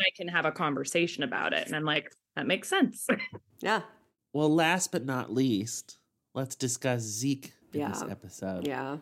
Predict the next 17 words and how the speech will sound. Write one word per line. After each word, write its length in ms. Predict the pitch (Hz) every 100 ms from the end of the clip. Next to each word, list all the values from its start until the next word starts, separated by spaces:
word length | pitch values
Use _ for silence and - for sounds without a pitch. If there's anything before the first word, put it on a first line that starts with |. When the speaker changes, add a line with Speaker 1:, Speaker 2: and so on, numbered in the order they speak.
| -
Speaker 3:
Amy, 240 | 170 202 151
you 180 | 175
already 220 | 190 156 143
mentioned 420 | 151 170 147 127
that 220 | 123 92
scene 480 | - 147 147 143 131
with 200 | 131 120
Jasmine. 680 | - 131 156 156 117 101 107 - _ _ _ _
I 80 | 131
had 320 | 131 156 165 -
more 220 | 139 143
thoughts 320 | 151 135 151 -
about 180 | 98
that 260 | 90 87 -
'cause 220 | - 117 - - -
Jasmine 380 | 170 180 185
has 120 | 160